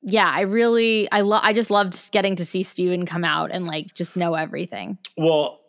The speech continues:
Speaker 2: I, this has been one of Oscar Isaac's biggest,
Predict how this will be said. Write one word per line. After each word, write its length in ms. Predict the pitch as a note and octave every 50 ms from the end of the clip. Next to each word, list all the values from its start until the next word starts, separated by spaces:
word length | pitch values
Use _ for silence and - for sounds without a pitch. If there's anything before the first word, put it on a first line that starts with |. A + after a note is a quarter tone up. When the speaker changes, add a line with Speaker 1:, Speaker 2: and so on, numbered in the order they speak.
| _ _
Speaker 2:
I, 580 | - - - D#3 D#3+ E3 D#3+ D#3+ F3 F3+ - D#3+
this 260 | D3+ D#3 G#3 A3 A3
has 180 | B3+ A3+ F3 C#3
been 320 | - D#3+ D#3 D3 C#3 C3
one 200 | B2 C#3 C#3+ C3+
of 160 | C3+ C3 A#2+
Oscar 400 | A2+ A#2 B2 C3 B2+ - - C3
Isaac's 360 | A#2+ A#2 A#2 A2+ A2 A2 G#2 -
biggest, 720 | _ _ - B2 B2 A2+ B2 A#2 G#2+ - - - _ _